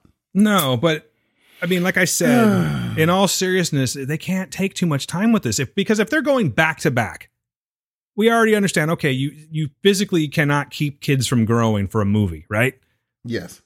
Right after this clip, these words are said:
Speaker 1: But it was very noticeable in this one. So Noah Jupe is gonna have, like, a full beard and kids if they don't hurry.
Speaker 2: Um,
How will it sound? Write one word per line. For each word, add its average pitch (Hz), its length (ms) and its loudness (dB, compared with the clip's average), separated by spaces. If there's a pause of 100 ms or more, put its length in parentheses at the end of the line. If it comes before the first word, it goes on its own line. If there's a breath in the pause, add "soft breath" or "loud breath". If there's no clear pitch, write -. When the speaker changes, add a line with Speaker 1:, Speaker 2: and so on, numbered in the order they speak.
(140)
Speaker 1:
But 156 280 2
it 175 100 0
was 131 160 0
very 113 480 0
noticeable 110 460 2
in 85 80 -8
this 85 160 -12
one. - 80 -20 (1200)
So 160 600 2 (580)
Noah 220 300 6
Jupe 170 440 0
is 127 80 0
gonna 156 160 0
have, 143 160 2
like, 131 120 0
a 120 40 -2
full 156 260 0
beard 143 300 2
and 113 100 2
kids 110 540 -2
if 107 100 -6
they 123 100 2
don't 113 140 2
hurry. 107 300 0 (2250 loud breath)
Speaker 2:
Um, 185 560 0